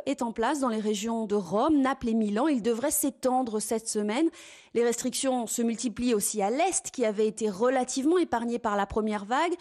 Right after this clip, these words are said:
Couvre-feu en Slovénie depuis samedi, reconfinement partiel en Slovaquie, toute la Pologne placée en zone rouge. Et en République tchèque, où l'épidémie semble hors de contrôle, les déplacements sont restreints, les magasins fermés, les écoles en partie aussi. Mais le Premier ministre a prévenu hier qu'il allait sans doute falloir faire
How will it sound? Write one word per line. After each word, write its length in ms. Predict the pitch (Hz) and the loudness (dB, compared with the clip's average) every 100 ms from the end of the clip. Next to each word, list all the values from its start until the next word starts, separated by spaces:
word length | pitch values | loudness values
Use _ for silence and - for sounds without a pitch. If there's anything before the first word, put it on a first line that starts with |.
| - - | -10 -8
Couvre-feu 500 | - 240 220 214 226 | 0 2 2 0 -2
en 60 | 214 | -4
Slovénie 500 | 233 214 233 240 226 | -2 0 2 0 0
depuis 300 | 220 220 214 | -2 -4 -4
samedi, 420 | 262 269 285 359 | -2 0 2 2
reconfinement 640 | 311 254 240 226 240 226 | 2 0 0 -2 -2 -2
partiel 380 | 226 208 - 214 | -2 -4 -2 -2
en 80 | 202 | -2
Slovaquie, 580 | - 226 226 233 - 370 - - _ | -2 0 0 -2 -2 -2 -4 -20 _
toute 180 | - 359 | 0 0
la 160 | 285 240 | 0 0
Pologne 400 | 240 233 233 220 | 2 4 4 0
placée 360 | 214 202 - | -2 -2 -2
en 100 | 220 | -2
zone 200 | 220 240 | 0 0
rouge. 280 | 233 277 359 359 - - - - | 2 2 2 0 -10 -20 -10 -2
Et 120 | 269 | 0
en 20 | |
République 460 | 294 285 277 285 - | 2 0 0 -2 -2
tchèque, 260 | 359 370 | -2 -2
où 60 | 254 | 0
l'épidémie 500 | 254 262 262 294 320 | 0 0 0 2 2
semble 320 | - 247 233 - | 2 -2 0 0
hors 160 | 285 | 0
de 100 | 254 | 0
contrôle, 600 | 262 226 233 - 233 320 339 - | -2 -2 -6 -2 2 2 0 0
les 160 | 226 | -2
déplacements 520 | 226 247 233 233 233 | 0 0 -2 -2 -4
sont 120 | 214 202 | -4 -4
restreints, 500 | 190 277 - 285 339 | -2 -2 -2 -2 2
les 120 | 294 | 2
magasins 400 | 220 220 214 196 | 0 -2 -2 -4
fermés, 420 | - 247 247 302 | -2 0 2 2
les 280 | 339 185 196 | 2 0 -2
écoles 360 | 277 - 330 392 | -2 0 2 2
en 80 | |
partie 380 | 254 226 - 311 | 0 -4 -2 0
aussi. 380 | 302 233 - 339 - - - - | 2 2 0 0 -2 -20 -10 -2
Mais 80 | |
le 80 | 254 | -2
Premier 300 | 254 247 233 | 2 2 2
ministre 320 | 208 214 254 | 0 0 -2
a 60 | 226 | -4
prévenu 380 | - 320 247 262 | -2 -4 0 0
hier 260 | 214 208 | 0 -2
qu'il 160 | - 247 | -2 0
allait 180 | 208 208 | 0 0
sans 220 | - 208 | -2 -4
doute 240 | 208 302 | -2 -4
falloir 400 | - 226 214 277 | -4 -2 0 -2
faire 200 | - 208 | -4 -8